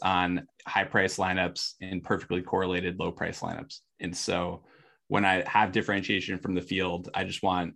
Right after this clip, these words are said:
the maximum correlation and perfect correlation as I can get. When I get up in salary a little bit, I definitely need to be getting weirder with the rules and sort of a rules are meant to be broken structure. So, um, I feel pretty good coming into the season about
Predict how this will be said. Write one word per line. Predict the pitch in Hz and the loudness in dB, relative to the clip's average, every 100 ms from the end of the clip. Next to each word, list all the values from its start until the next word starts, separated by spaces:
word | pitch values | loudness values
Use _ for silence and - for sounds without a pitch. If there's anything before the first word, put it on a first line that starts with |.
| - | -6
the | 95 | -4
maximum | 92 92 - 92 | -2 -4 -4 -6
correlation | - 90 90 87 90 | -2 0 -2 -2 -4
and | 87 | -4
perfect | 95 - - | -4 -6 -4
correlation | 90 87 78 90 90 - | -2 -2 -2 -4 -6 -10
as | 92 | -8
I | 85 | -6
can | 101 | 0
get. | 104 110 98 - _ _ _ | 4 6 4 -4 _ _ _
When | 104 98 | -2 0
I | |
get | 92 98 - | 2 2 4
up | 98 101 - | 4 4 2
in | 101 | -4
salary | 92 92 90 92 90 | 2 4 4 4 2
a | |
little | 98 98 | 2 2
bit, | 107 110 - _ | 4 4 2 _
I | 92 | -4
definitely | 90 92 87 92 92 | 0 0 2 0 -2
need | 90 87 | -2 -4
to | |
be | 92 | -2
getting | 90 90 87 85 78 | 0 2 0 -2 -6
weirder | - 95 92 85 | -4 0 2 2
with | 90 90 | 0 -2
the | 92 | -4
rules | 87 90 90 90 90 - - | 0 2 4 2 0 -4 -6
and | 98 | -6
sort | 90 | -4
of | 90 | -4
a | |
rules | 95 95 85 | -2 -2 -2
are | 92 | -2
meant | 82 | -4
to | 85 | -6
be | |
broken | 87 87 87 85 | -6 -6 -4 -6
structure. | 80 - 85 85 85 | -4 -4 -2 -2 -2
So, | - 90 85 - - _ _ - | -2 -2 -2 -8 -20 _ _ -4
um, | 80 | -2
I | - 110 | 2 4
feel | 135 | 4
pretty | - 113 | 6 4
good | 101 107 95 85 - | 6 6 6 0 -2
coming | 95 | 0
into | 87 - | 0 0
the | 92 | -2
season | - 90 92 | 0 2 2
about | 90 90 87 78 | 0 4 4 2